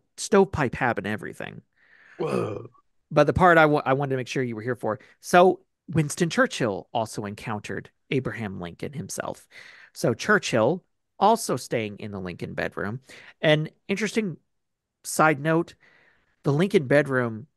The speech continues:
Speaker 1: was originally Lincoln's office. When Abraham Lincoln was president there, there was no Oval Office. It was not, had not been built yet. So Abraham Lincoln actually worked in what's today known as the Lincoln bedroom.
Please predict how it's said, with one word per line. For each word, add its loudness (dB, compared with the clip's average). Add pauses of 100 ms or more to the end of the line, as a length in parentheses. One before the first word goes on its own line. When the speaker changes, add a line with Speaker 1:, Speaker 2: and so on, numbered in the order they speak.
(440)
Speaker 1:
was 0
originally -4
Lincoln's -8
office. -4 (520)
When -4
Abraham 0
Lincoln -4
was -2
president 0
there, -2
there -2
was -2
no -2
Oval 0
Office. -6
It -10
was -4
not, -4
had -4
not -2
been -6
built -4
yet. -8 (340)
So 6
Abraham 6
Lincoln -2
actually -8
worked 0
in -6
what's -6
today -2
known -4
as -10
the -12
Lincoln -8
bedroom. -8